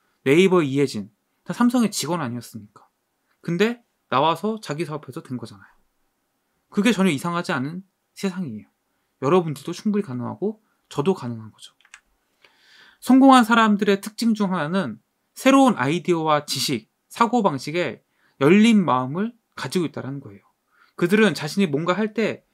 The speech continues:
그것에 제약을 거는 부정적인 믿음을 모두 없애고 생각을 확장해 나갑니다. 성공하지 못한 사람들은 반대로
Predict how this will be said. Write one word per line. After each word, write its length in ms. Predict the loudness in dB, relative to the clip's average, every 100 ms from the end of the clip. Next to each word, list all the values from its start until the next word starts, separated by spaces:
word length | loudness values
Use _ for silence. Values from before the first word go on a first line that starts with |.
| _ _ _
그것에 340 | 2 4 4
제약을 460 | 0 0 4 8 8
거는 340 | 6 0 -4 -8 _ _ _
부정적인 560 | 2 6 6 6 2 0
믿음을 300 | -4 -4 -4
모두 240 | -2 0
없애고 640 | -2 -4 -4 -2 -2 -4 _ _ _
생각을 680 | -6 -2 0 0 -2 -4 -6 _ _
확장해 480 | -4 -4 -6 -8 -8
나갑니다. 500 | -10 -12 -18 -20 -20 _ -20 -20 _ _ _ _ _ _ _ _ _ _
성공하지 460 | 4 8 8 6
못한 300 | 4 2 2
사람들은 640 | 4 2 0 -2 -2 -2 -6
반대로 640 | -8 -6 -2 -2 -2